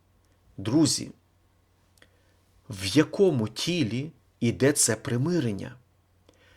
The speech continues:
В нашому тілі. В нашому тілі відбувається примирення. Примирення двох. Кого двох?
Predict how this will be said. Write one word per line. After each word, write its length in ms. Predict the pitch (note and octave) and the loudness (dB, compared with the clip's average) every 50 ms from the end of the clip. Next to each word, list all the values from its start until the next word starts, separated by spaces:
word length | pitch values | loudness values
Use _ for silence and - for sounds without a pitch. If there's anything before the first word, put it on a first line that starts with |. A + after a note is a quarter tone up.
| _ _ _ _ _ - | _ _ _ _ _ -14
В 220 | G#2 F#2 F#2+ G2+ | -12 -10 -8 -6
нашому 720 | F#2+ G2+ A2 B2+ C#3 C3 B2 - - A2 G2 F#2+ F2+ F2+ - - | -6 -4 -2 -2 0 2 2 2 2 0 -2 -4 -6 -8 -10 -12
тілі. 460 | - - B2+ C#3 C3 A2 - - - _ _ _ _ _ _ _ _ _ _ _ - - - - - - - | -6 -4 -2 -2 -2 -4 -6 -10 -12 _ _ _ _ _ _ _ _ _ _ _ -20 -20 -20 -20 -20 -14 -10
В 220 | A2+ G2+ F#2+ A2 | -8 -4 -2 0
нашому 580 | A2 A#2 C#3+ F3 F3+ - - F3 D#3 C#3+ C3 B2+ | 2 2 2 2 2 2 2 2 2 2 0 0
тілі 540 | B2+ - - G#2+ G2+ A2 G#2+ G#2+ B2+ C3+ - _ _ _ _ _ _ - | -2 -4 -4 -4 -2 -2 -2 -4 -6 -8 -10 _ _ _ _ _ _ -4
відбувається 1040 | A2 B2 A2 F#2 F#2 G2 F#2+ F2 F#2+ G2 G2 G2+ G#2 G#2+ A2 - - - C3 B2+ B2+ - _ _ _ _ | -2 -2 -2 -2 -4 -4 -4 -2 0 0 0 2 0 0 0 -2 -2 -2 -2 -4 -8 -10 _ _ _ _
примирення. 800 | - - A2 G#2 A2 C3+ E3+ F3+ D3 A#2+ G#2 F#2+ G2 G2+ - - - _ _ _ _ _ - - - - - - _ | -4 -2 -2 0 0 0 2 2 0 0 -2 -4 -6 -10 -14 -18 -20 _ _ _ _ _ -20 -20 -20 -20 -20 -10 _
Примирення 720 | - B2+ A2 G#2+ G2 F#2+ F#2+ G2 G#2 A2 A#2+ A#2+ B2+ C#3+ D3 | -2 0 0 0 -2 -4 -6 -6 -6 -4 -4 -4 -4 -4 -4
двох. 560 | D3 D#3 F3 A#3 A#3 F#3 A#2 - - - _ _ _ _ _ _ _ _ _ _ _ - | -6 -4 0 2 2 2 2 0 -4 -12 _ _ _ _ _ _ _ _ _ _ _ -2
Кого 400 | - D#3 G3 G3+ F#3 B3 C4 A3 | 0 2 2 2 2 2 0 0
двох? 640 | C#3 A#2+ C3 A3 A3 D3+ - - - - - _ | 0 -2 0 2 4 4 2 2 -4 -12 -20 _